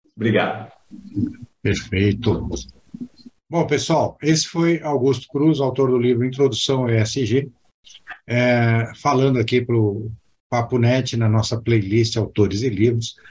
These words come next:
Speaker 2: É, se vocês gostaram, deem seu gostei, deem seu não gostei, se viram alguma coisa que a gente pode melhorar, digam o que é, façam suas críticas, façam suas sugestões,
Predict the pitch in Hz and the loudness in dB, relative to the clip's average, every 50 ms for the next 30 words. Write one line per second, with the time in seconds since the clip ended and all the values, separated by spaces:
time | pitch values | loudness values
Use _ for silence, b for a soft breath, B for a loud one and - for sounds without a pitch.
0 | b b b b b _ - - 113 120 110 - 139 143 135 135 165 156 147 151 | b b b b b _ -4 -2 0 0 0 0 -2 -2 0 0 0 0 2 2
1 | 131 113 - - 139 139 147 147 147 147 139 127 131 135 117 - - 127 117 107 | 0 0 -2 -2 0 0 2 2 0 -2 -2 0 0 0 0 0 -2 0 0 0
2 | 95 - - - 123 135 139 131 143 151 143 - 165 147 139 139 139 123 117 101 | -2 -4 -4 -4 0 0 2 2 0 -2 0 0 0 2 2 0 0 0 0 -2
3 | - - 131 123 117 117 113 113 113 110 104 107 107 95 - - 113 107 104 98 | 0 0 0 0 0 0 0 2 2 2 0 0 -2 -4 -2 0 0 0 0 0
4 | - - 110 98 92 98 85 85 85 90 110 120 117 120 147 147 151 143 127 113 | -2 -2 -2 -2 -2 -2 -4 -4 -4 0 0 0 2 2 2 2 2 0 0 -2
5 | - 117 95 98 107 123 127 120 - - 131 - 135 - - 123 104 - - - | -2 -2 0 0 0 0 0 0 -2 -2 -2 -2 -6 -6 -2 -2 -2 -2 -2 -2
6 | 120 135 131 131 - 123 113 - - 151 135 - - 139 123 - - 123 110 98 | 0 0 0 -2 -4 -8 -8 -4 -4 -4 -4 -2 -2 -4 -4 -2 0 0 0 0
7 | - - - 123 135 123 113 - | -2 -2 -2 -2 -2 -2 -2 -6